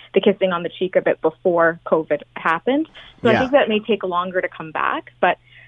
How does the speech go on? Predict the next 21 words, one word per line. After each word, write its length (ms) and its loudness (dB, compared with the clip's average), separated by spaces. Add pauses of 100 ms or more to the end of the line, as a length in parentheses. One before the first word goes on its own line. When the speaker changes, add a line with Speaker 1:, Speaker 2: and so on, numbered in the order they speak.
(200)
Speaker 1:
it's 200 0
natural 440 2
to 140 4
assume 340 0
that 100 0
it 140 -4
might. 340 -4 (140)
I 80 0
think 220 0
that 120 4
it's 140 -2
hard 300 0
to 100 -2
gauge 340 -4
people's 340 -6 (580)
behavior, 420 2
but 100 -2
I 80 4
do 180 -2
think 220 2
that 140 2